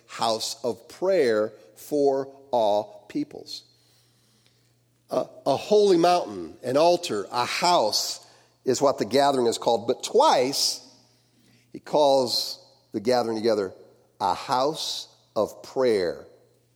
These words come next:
One of the reasons I think Guatemala on this trip was successful because people realize it's not about them.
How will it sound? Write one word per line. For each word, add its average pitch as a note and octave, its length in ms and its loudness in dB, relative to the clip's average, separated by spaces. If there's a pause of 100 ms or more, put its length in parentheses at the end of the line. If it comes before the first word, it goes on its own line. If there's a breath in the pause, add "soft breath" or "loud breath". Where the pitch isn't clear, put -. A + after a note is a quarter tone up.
(1300 loud breath)
One G#3 240 4
of G#3 60 6
the G3 80 4
reasons F3+ 420 4
I F3 120 6
think F3 280 6 (1400)
Guatemala D3+ 800 6
on B2 80 0
this B2 180 -2
trip C3 300 -2
was A#2 280 -6
successful A#2 680 -4
because G#2 300 -10
people G#2 240 -10
realize G2+ 320 -6
it's G#2 100 -12
not G2+ 140 -4
about E2 260 -8
them. E2 240 -8